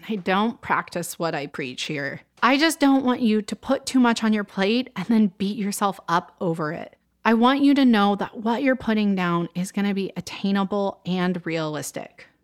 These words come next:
As you start to set your one big goal, you're also gonna need to establish why it's important for you to help keep you motivated. Why do you want to do that particular thing?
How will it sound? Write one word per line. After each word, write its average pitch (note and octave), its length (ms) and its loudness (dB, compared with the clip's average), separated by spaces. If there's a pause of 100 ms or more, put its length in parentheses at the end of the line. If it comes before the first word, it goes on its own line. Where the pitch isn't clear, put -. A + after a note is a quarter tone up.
(400)
As C4+ 320 2
you D4+ 200 2
start A3 500 -2
to A3 140 -6
set F#3+ 500 0
your F3+ 180 -2
one F#3 380 0
big G3+ 300 -2
goal, D#3+ 520 -2
you're G#3+ 220 -8 (160)
also D4 300 -2
gonna A#3+ 320 4
need G#3 240 0
to G3 160 -2
establish F3 460 0 (200)
why F#3 680 2
it's - 160 -6
important F3 520 -2
for C#4 140 -2
you F#3+ 420 2 (160)
to G#3 100 -6
help G3+ 460 -2
keep F3+ 280 -4
you E3 120 -2
motivated. D3+ 760 -6 (560)
Why A#3+ 540 2
do A3 100 -2
you G#3 220 0
want D#3+ 440 -4
to G#3 100 -8
do E3+ 360 -6
that D3+ 300 -4
particular D3 580 -8
thing? - 300 -14